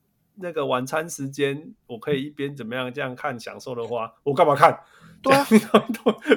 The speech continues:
Speaker 1: 你懂意思吗？就是，
Speaker 2: 我看，我看，
Speaker 1: 就是这样子。
Speaker 2: 我看highlight就好了，我干嘛看这个？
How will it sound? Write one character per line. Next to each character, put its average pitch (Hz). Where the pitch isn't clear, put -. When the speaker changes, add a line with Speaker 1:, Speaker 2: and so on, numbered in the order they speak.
Speaker 1:
你 214
懂 214
意 226
思 233
吗？ 190
就 254
是， 240
Speaker 2:
我 -
看， 254
我 180
看， 240
Speaker 1:
就 -
是 226
这 214
样 165
子。 151
Speaker 2:
我 -
看 233
highlight 226
就 208
好 165
了， 139
我 143
干 175
嘛 156
看 151
这 147
个？ 139